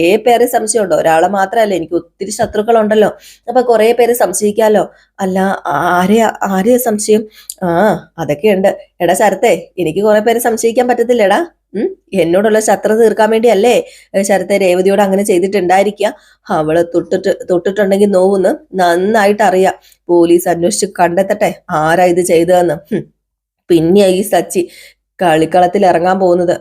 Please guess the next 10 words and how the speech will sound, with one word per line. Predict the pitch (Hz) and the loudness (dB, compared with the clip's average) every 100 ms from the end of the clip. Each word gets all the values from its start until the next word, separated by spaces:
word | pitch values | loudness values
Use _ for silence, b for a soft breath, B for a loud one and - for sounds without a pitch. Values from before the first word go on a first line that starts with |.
| - | -4
പിന്നെയായിരിക്കും | 170 160 196 185 180 175 - 185 | -4 -2 0 0 0 -2 -2 -4
ഈ | |
സച്ചിയുടെ | 180 185 190 185 | -2 -2 0 2
യഥാർത്ഥ | 175 175 185 190 202 | 2 2 0 -2 -4
മുഖം | 190 170 208 - | -2 0 -2 0
എല്ലാവരും | 185 190 185 185 | 0 2 2 2
കാണാൻ | 185 175 180 202 | 2 2 2 2
പോകുന്നത്." | 185 175 185 175 B B B B - | 2 2 2 0 B B B B 0
എന്നിട്ട് | 359 233 | 2 2
പതിയെ | 208 190 185 208 | 2 0 2 0